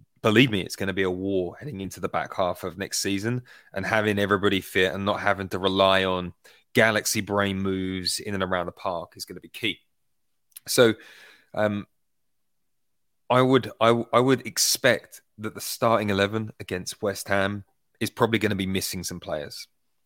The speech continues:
I think that there will be, um, there will be some shuffling around. Um, hopefully the, the spine of the squad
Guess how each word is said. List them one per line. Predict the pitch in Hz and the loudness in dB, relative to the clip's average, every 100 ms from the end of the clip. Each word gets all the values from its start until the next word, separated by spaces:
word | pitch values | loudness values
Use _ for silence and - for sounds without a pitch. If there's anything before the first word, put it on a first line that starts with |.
| - | -10
I | 104 | -10
think | - 95 | -8 -10
that | 85 | -2
there | 92 | 0
will | 90 | 0
be, | 87 95 87 90 | -2 -4 -4 -4
um, | 82 80 80 | -6 -6 -8
there | 98 | -4
will | 95 | -4
be | 92 | -2
some | 92 - | -4 -4
shuffling | 92 - 98 - 95 | -2 0 0 0 -2
around. | 92 92 98 98 - _ - _ _ | 0 2 0 -4 -12 _ -20 _ _
Um, | - 95 92 90 _ | 0 2 2 -2 _
hopefully | - 180 - 120 | 2 2 6 4
the, | 101 98 - | 6 2 2
the | 95 | 0
spine | - - 101 101 | 0 4 4 4
of | 98 | 2
the | 104 | -2
squad | - - 107 120 | -4 0 2 2